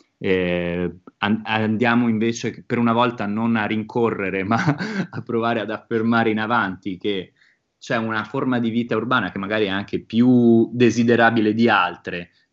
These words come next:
e che è giusto che se ne abbia diritto non solo sulla base del fatto che se sono ricco posso vivere in centro, altrimenti devo vivere a Corviale, mi sembra un elemento di politica progressista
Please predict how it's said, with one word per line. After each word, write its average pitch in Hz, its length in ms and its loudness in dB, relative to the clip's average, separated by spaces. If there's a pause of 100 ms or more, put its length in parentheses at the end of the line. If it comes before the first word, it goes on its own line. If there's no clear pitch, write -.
e - 120 -12
che 104 500 -2
è 107 140 -6
giusto 120 440 -4
che 107 120 -4
se - 180 -6
ne 101 100 -2
abbia 104 280 0
diritto 104 720 -6
non 104 220 -6
solo 104 300 -4
sulla 98 240 -6
base 101 220 0
del 92 140 -4
fatto 101 240 -4
che 90 100 -10
se 92 100 -10
sono 98 220 -6
ricco 101 300 -2
posso 98 260 -4
vivere 95 220 0
in 98 80 -2
centro, 98 320 -4
altrimenti 98 480 -4
devo 92 160 0
vivere 95 280 2
a 90 60 0
Corviale, 87 640 -2
mi - 80 -16
sembra 92 420 -2
un 95 140 -2
elemento 98 400 -2
di 95 100 -2
politica 98 460 0
progressista 104 1000 0